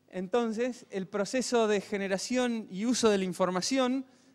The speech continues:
no funciona, este círculo no gira, si no estamos nosotros en el medio como, este, agentes, digamos, de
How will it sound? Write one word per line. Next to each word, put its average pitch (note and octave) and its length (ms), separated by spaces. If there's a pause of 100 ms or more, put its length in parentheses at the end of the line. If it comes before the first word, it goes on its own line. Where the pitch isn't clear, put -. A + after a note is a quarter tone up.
no A#3+ 160
funciona, A#3 840
este G3 240
círculo F#3+ 720 (160)
no F3+ 180
gira, B3 480
si F#3+ 200
no G#3 100
estamos A3+ 420
nosotros A3 640 (220)
en F3+ 160
el G3 100
medio A#3 640
como, A3 540 (480)
este, D#3 720 (500)
agentes, A3+ 960
digamos, F#3 800
de G3 320